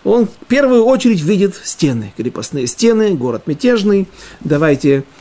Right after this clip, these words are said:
э, восстановим немножко нашу историю, прочитаем кое-что из, э,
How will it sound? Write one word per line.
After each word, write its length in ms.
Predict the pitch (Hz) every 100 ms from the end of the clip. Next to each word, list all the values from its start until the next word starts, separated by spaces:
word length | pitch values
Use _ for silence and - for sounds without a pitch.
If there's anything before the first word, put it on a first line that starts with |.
| - - -
э, 220 | 131 123
восстановим 480 | 131 - 156 151 135
немножко 380 | 131 123 - 120
нашу 380 | 117 - 113 - - - -
историю, 600 | 135 - 214 240 233 220
прочитаем 600 | - 135 131 151 131 117
кое-что 600 | - 120 113 - 120 104 107 _ -
из, 300 | 123 110 -
э, 500 | 110 120 113 107